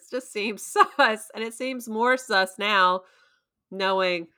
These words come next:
that he knows better than that.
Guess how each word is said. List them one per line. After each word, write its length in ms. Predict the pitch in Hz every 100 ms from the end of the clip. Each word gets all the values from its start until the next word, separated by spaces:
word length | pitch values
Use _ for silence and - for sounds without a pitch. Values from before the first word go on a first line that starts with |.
| _ _ _ _ _ _ _ -
that 400 | 190 185 180 -
he 280 | _ - 202
knows 360 | 196 208 208 190
better 500 | 185 185 180 175 185 _ _ _ _ _ -
than 300 | 170 165 160
that. 320 | 165 170